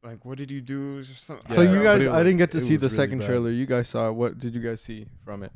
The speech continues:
Speaker 2: 'Cause all I saw was Black Cat, and I don't even know who's playing it. It's Zoe Kravitz, right?
Speaker 3: Zoe Kravitz. Yeah, and it's, it's, uh, Catwoman.
Speaker 1: I,
Speaker 2: Did I
Speaker 1: I
Speaker 2: say Black
Speaker 1: also s-,
Speaker 2: Cat?
Speaker 3: You did say
Speaker 1: yeah.
Speaker 3: Black Cat.
Speaker 1: I said the same
Speaker 2: I
Speaker 1: thing.
Speaker 2: said that last episode. I said
Speaker 3: <laughs>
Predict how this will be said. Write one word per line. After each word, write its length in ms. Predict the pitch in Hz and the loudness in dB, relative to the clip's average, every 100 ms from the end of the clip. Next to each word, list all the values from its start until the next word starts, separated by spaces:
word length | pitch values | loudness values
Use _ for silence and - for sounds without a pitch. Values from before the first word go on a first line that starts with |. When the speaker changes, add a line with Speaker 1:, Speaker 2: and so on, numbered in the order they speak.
| - _ _ _ _ _ - | -20 _ _ _ _ _ -8
Speaker 2:
'Cause 140 | 120 | -2
all 120 | 127 | -2
I 40 | 123 | -2
saw 220 | 123 117 | -4 -4
was 320 | 113 107 - - _ 120 | -6 -10 -20 -20 _ _
Black 280 | 113 107 - | -14 -14 -12
Cat, 180 | 101 | -12
and 100 | 110 | -6
I 20 | 127 | -4
don't 100 | 127 | -4
even 100 | 117 | -6
know 80 | 113 | -12
who's 180 | 120 | -14
playing 320 | - 117 110 107 | -14 -14 -14 -16
it. 120 | - | -20
It's 120 | 110 | -16
Zoe 200 | 123 117 | -12 -12
Kravitz, 400 | 113 113 110 - | -12 -14 -14 -16
right? 160 | 113 120 _ _ _ _ _ _ _ _ 113 | -18 -18 _ _ _ _ _ _ _ _ _
Speaker 3:
Zoe 240 | 101 98 | -14 -12
Kravitz. 440 | 104 104 92 - - _ _ _ | -10 -10 -12 -20 -20 _ _ _
Yeah, 120 | 98 92 | -16 -14
and 160 | 107 110 | -10 -10
it's, 200 | - - _ | -12 -16 _
it's, 340 | 107 - - 90 | -18 -14 -14 -12
uh, 200 | 92 90 | -12 -10
Catwoman. 320 | 107 62 64 _ - _ _ _ _ _ _ _ _ _ _ | -12 -12 -18 _ -20 _ _ _ _ _ _ _ _ _ _
Speaker 1:
I, 120 | 120 117 | -8 0
Speaker 2:
Did 100 | 131 | 0
I 40 | |
Speaker 1:
I 40 | |
Speaker 2:
say 120 | 123 120 | 2 0
Black 220 | 127 123 | 0 0
Speaker 1:
also 100 | 131 | -2
s-, 80 | 139 | -2
Speaker 2:
Cat? 60 | |
Speaker 3:
You 40 | 110 | -2
did 140 | 123 | -2
say 120 | 113 | -4
Speaker 1:
yeah. 60 | 90 | -8
Speaker 3:
Black 200 | 90 87 | -10 -12
Cat. 160 | 87 90 | -14 -16
Speaker 1:
I 40 | |
said 200 | - 117 | -12 -12
the 60 | 110 | -12
same 240 | 113 104 | -14 -14
Speaker 2:
I 100 | 127 | -10
Speaker 1:
thing. 20 | 101 | -6
Speaker 2:
said 120 | 135 123 | -4 -4
that 120 | 120 | -4
last 280 | 123 120 120 | -4 -6 -12
episode. 460 | 113 120 117 113 | -14 -12 -12 -10
I 60 | 120 | -12
said 300 | - 120 | -8 -6
Speaker 3:
<laughs> 120 | 117 | -6